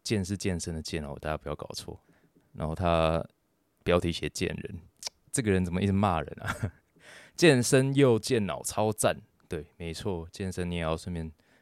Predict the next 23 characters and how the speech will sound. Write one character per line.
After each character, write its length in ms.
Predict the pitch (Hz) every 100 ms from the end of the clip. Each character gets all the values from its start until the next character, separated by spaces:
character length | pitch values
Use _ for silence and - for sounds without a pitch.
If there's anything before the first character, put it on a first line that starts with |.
| _
让 160 | - 87
自 80 | 82
己 80 | 76
的 60 |
脑 200 | 76 67
袋 160 | 67 80
动 240 | 78 76
一 40 | 73
动， 260 | - 71 76
老 140 | 90 80
了 120 | 82
才 120 | 85
不 60 | 82
会 140 | 87
失 320 | 87 - 82
智。 260 | 76 - - - _ _ _
第 120 | 87
二 40 | 85
个， 160 | 76 - _ _ _ -
Far 320 | - 104 107
Far 320 | - 104 107
Away 360 | 80 82 87 87
Princess 580 | - 87 80 - -